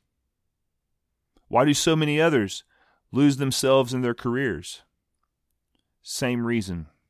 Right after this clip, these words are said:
So many guys have been told to put that adventurous spirit behind them and be responsible, meaning live only for duty. All that's left are pictures on the wall of days gone by and maybe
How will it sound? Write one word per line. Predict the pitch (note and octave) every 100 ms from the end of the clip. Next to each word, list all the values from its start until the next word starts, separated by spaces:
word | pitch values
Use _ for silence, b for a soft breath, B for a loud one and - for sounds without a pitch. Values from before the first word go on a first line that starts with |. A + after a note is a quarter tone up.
| _ _ _ _ _ _ _ _ _ _ _ _ _ _ _ _ _ _ _
So | - -
many | D#3 E3+
guys | D#3 C#3+ C3 B2
have | A2
been | A2
told | A2 C3 A#2
to | -
put | G2+ - B2
that | A#2 A2 -
adventurous | G2 F#2+ B2+ B2+ G#2+
spirit | - C3+ F#2
behind | F#2+ F#2+ A#2 A#2
them | G2+
and | F#2+ F2 b b b
be | C3
responsible, | E3 D3+ - - B2+ B2 G#2 F2+ C#2 _ _ _ _ _ _ _ _ _ -
meaning | B2 C3+ C3+
live | A#2+ C#3+ D#3 -
only | C#3+ D#3 D#3 C#3
for | - A#2+
duty. | G#2+ A#2+ A#2 F#2+ D#2+ - _ _ _ _ _ _ _ _ _ _ _ _ _ _ -
All | A2+ C3+
that's | D#3 D3 -
left | C#3 C#3 A#2 A#2
are | G#2
pictures | - B2 C3+ A#2+
on | B2+
the | B2+
wall | B2 B2 A#2+ G#2+
of | G2 F#2
days | A2+ A2+ A2+
gone | G2 A#2+ A#2
by | A2 G#2+ G2 F#2+
and | F#2+
maybe | G#2+ A2 G#2+